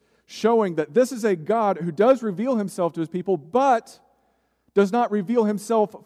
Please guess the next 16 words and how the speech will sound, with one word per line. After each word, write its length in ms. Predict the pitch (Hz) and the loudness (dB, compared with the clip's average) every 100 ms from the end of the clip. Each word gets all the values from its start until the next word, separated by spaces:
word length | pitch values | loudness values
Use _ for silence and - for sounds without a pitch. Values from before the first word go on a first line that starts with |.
| _ | _
fully. 520 | 285 254 175 98 87 _ _ _ _ _ _ _ _ _ | 2 4 2 -2 -8 _ _ _ _ _ _ _ _ _
There 160 | 208 196 | 6 6
is 100 | 175 | 4
always 440 | 196 226 262 247 | -2 2 2 2
a 60 | 226 | -2
mysterious 680 | 185 - - 247 247 233 - | -6 -8 -12 -8 -6 -6 -6
element 400 | 208 226 196 151 | -6 -4 -4 -8
to 140 | - 147 | -10 -10
God. 440 | 127 110 87 85 _ _ _ - | -8 -8 -12 -20 _ _ _ 4
There's 200 | 185 170 | 4 4
always 380 | 202 240 269 | -2 0 0
something 360 | - 254 254 233 | -2 -4 -2 0
about 260 | 214 190 160 | 0 0 0
God 240 | 196 185 | 0 2
that 120 | 180 | 2
is 140 | 175 | 0